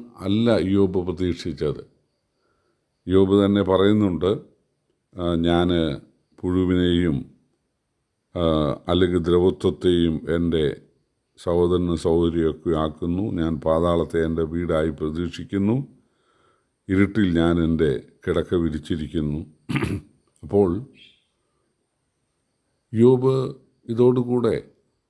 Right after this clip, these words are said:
താൻ മരിക്കുകയായിരിക്കും എന്നാണ് ഇയ്യോബ്, ആ, ചിന്തിച്ചത്.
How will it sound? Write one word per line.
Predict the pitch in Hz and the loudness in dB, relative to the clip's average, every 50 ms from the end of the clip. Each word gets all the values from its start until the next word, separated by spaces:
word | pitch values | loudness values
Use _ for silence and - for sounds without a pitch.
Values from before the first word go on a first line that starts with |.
| _ _ _ _ _ _ _ _ _ - | _ _ _ _ _ _ _ _ _ -2
താൻ | 104 104 107 107 | 0 0 2 2
മരിക്കുകയായിരിക്കും | 104 104 98 101 101 104 - 127 117 101 95 92 87 85 82 - 90 80 67 - - _ _ _ _ _ _ _ _ _ _ _ _ _ _ _ _ _ _ _ _ _ _ _ _ _ _ _ _ _ _ _ _ _ _ _ _ _ _ _ _ _ _ _ _ _ _ _ _ _ _ _ | 2 2 0 -2 -4 -6 -2 2 2 2 2 2 0 -4 -8 -8 -8 -8 -8 -10 -16 _ _ _ _ _ _ _ _ _ _ _ _ _ _ _ _ _ _ _ _ _ _ _ _ _ _ _ _ _ _ _ _ _ _ _ _ _ _ _ _ _ _ _ _ _ _ _ _ _ _ _
എന്നാണ് | - 120 127 131 135 131 120 113 104 101 90 80 71 - _ _ _ _ _ _ | -2 0 2 2 4 2 2 2 2 0 -2 -4 -8 -12 _ _ _ _ _ _
ഇയ്യോബ്, | 101 101 101 98 95 92 87 95 95 92 92 85 - - _ _ _ _ _ _ _ | -4 0 0 2 2 0 0 0 0 0 0 -2 -6 -10 _ _ _ _ _ _ _
ആ, | 104 98 95 95 92 | -12 -10 -8 -8 -8
ചിന്തിച്ചത്. | 87 - - 98 92 87 85 - - 67 - - | -6 -4 -4 -2 -2 -2 -6 -4 -6 -8 -8 -10